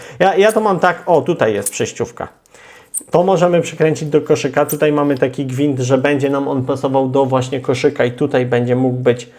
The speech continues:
mm, ten mikrofon, a można go też bezpośrednio za pomocą tutaj przejściówki dołączonej z, e, pięć ósmych na trzy ósme gwint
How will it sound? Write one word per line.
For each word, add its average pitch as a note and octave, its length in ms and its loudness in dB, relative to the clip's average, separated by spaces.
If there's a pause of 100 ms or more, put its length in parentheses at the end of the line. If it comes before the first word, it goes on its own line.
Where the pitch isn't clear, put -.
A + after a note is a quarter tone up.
(240)
mm, C3+ 320 0
ten C#3 220 0
mikrofon, D#3+ 560 2
a D3+ 80 0
można E3+ 380 2
go D3 120 2
też B2+ 220 0
bezpośrednio D3 1040 0 (220)
za C#3+ 220 2
pomocą D3 460 0
tutaj D#3 420 -2 (100)
przejściówki F3 760 -2
dołączonej D3+ 720 2 (460)
z, C3+ 440 4 (260)
e, C3+ 300 4
pięć E3 440 0
ósmych D3 560 0
na C3+ 260 2
trzy D#3+ 340 -2
ósme C3+ 540 -2
gwint C3+ 500 -2